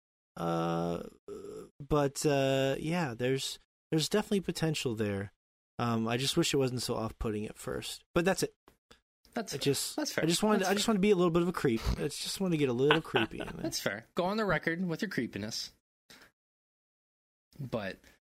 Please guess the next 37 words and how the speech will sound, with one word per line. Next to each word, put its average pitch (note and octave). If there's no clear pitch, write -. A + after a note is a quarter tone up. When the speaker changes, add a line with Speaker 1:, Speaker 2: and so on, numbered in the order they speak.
Speaker 2:
um, D#3
after, G#3
like, E3
after G3
you G#3
encounter B2+
them, B2
a A#2+
lot C3
happens. A2+
The A#2+
Vault D3
Hunters C#3+
encounter C3
some B2+
former D3+
characters B2
from C3
previous C3
games A2
on A2+
the A2+
third A#2+
planet, C#3+
Athenas, C3
or A2+
Athenas. A2+
Uh, A#2+
they C3
defeat D3+
a C#3
newly D#3
found D3
comrade C3
of A#2+
the B2
twins, C#3